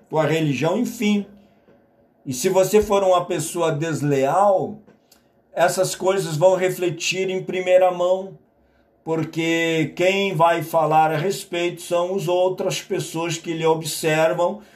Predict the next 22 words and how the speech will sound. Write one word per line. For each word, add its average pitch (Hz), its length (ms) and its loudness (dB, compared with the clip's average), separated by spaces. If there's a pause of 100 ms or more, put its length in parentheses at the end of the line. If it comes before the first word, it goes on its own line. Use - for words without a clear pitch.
(140)
ou 165 220 0
que 185 100 -8
foram 185 420 2
lesadas 170 880 4
por 180 120 -4
uma 175 240 -2
desonestidade, 151 1400 -4 (440)
e 156 160 0
elas 160 300 6
vão 165 260 -4
dar 160 180 2
um 165 100 -6
testemunho 160 600 -6
negativo. 151 840 -2 (640)
Então 175 300 2
é 202 100 2
necessário 180 1200 -2
que 160 140 -6
a 156 100 0
pessoa 190 640 -2
leal 147 520 0
entenda 147 840 -6